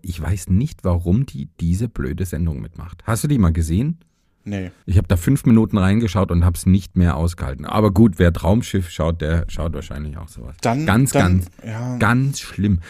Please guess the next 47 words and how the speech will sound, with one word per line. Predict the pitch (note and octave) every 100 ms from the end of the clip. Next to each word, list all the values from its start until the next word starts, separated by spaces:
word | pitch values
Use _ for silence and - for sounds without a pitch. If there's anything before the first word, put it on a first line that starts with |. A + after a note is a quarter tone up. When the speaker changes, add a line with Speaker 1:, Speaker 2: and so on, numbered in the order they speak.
| -
Speaker 1:
Der | - F2+
Gottschalk | B2+ - C3
sieht | A#2 B2+
die | A#2
ganze | G#2 -
Zeit | - F#2+ -
aus, | A2+ A#2+
als | G2
würde | A2 B2
ihm | G#2 F#2+
gleich | F#2+ G2+ -
das | F2+
Gebiss | - E2+ C#3+ -
rausfallen. | - C#3 - - C3+ D3 E3+ F#3+ _ _ -
Also | F#2+
der, | F#2 F#2+
der | F2 F#2 G2+ -
ist | - -
Speaker 2:
Das | - C#3
Speaker 1:
dermaßen | A#2+
Speaker 2:
Hörgerät. | C3+ E3 -
Speaker 1:
gealtert | A#2 - F#2+ G2+
und | D2+ F2 F2 _
Speaker 2:
Das | - -
Hörgerät | B2+ F#2 F2 F2+ G2
Speaker 1:
und |
Speaker 2:
fällt | - -
Speaker 1:
ja, | F#2
Speaker 2:
ihm | G2+
Speaker 1:
und, | D#3+
Speaker 2:
raus. | - - E2+
Speaker 1:
ne, | D#2
das | E2 - - -
Speaker 2:
Das | - -
ist | G2 -
ja | D3+
Speaker 1:
Hörgerät, | C#3+
Speaker 2:
auch | D3+
Speaker 1:
das | E3+
Speaker 2:
eine, | B2
Speaker 1:
hat |
er | F2+
Speaker 2:
ich | -
Speaker 1:
schon | D#2
Speaker 2:
hab |
Speaker 1:
lang. | E2 F#2+
Speaker 2:
mal, | B2+